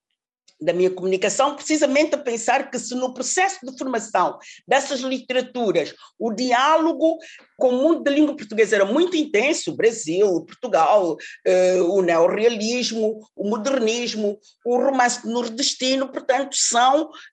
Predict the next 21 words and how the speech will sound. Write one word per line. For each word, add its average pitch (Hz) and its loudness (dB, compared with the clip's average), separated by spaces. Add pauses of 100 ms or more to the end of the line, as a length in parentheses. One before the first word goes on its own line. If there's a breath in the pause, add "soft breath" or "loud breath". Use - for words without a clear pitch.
(100)
são 262 0
estéticas 269 0 (320 loud breath)
a 226 2
que 302 0
os 277 2
africanos, 247 -2
o, 202 -6 (600)
muito 285 4
devem. 131 0 (320 loud breath)
Mas 349 0
hoje 262 2 (260 loud breath)
nós 262 0
temos 254 -2
que - -8
pensar 226 -2
em 214 2
outras 233 2
transversa-, 190 -2 (280)
outras 180 -2
transversalidades 165 -4
literárias 160 -4